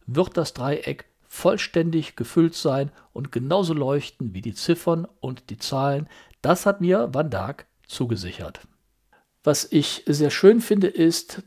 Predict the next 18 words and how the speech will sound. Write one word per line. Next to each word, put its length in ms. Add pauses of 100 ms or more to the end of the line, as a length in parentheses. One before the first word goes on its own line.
dass 540 (340)
nicht 480
nur 260
die 140
Uhrzeit, 720
sondern 460
auch 200
die 140
Stoppsekundenzeiger 1500
leuchten. 640 (400)
Ihr 160
könnt 240
das 160
bei 180
drei 360
Uhr 260
sehen. 460 (500)
So 280